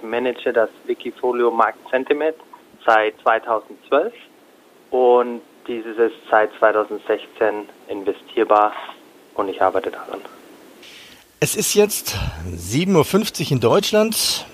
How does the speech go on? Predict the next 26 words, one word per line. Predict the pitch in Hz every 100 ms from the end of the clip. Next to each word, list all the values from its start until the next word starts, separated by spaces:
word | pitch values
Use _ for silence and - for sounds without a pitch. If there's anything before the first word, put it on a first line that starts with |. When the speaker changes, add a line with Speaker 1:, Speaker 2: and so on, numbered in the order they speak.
| -
Speaker 2:
Jetzt | 147 143 165
würde | 156
ich | -
sagen, | 151 135 101 -
guten | 110 107 104
Morgen. | 101 123 165 190 214 214 - - - - -
Doch | 127
was | 131 -
müsste | 160 156
ich | 135
eigentlich | 139 143 -
zu | 123
dir | 190
sagen? | 233 156 143 - -
Wie | 117
groß | 156 233
ist | 233
denn | 185
die | 151
Zeitverschiebung | - 160 - 185 - 165 156
mit | 147
Neuseeland? | 147 131 - 120 151 240 - _ _ _ _ _
Speaker 1:
Ja, | 104 110
aktuell | 135 - - 151 143
beträgt | 135 - 139 135 -
die | 123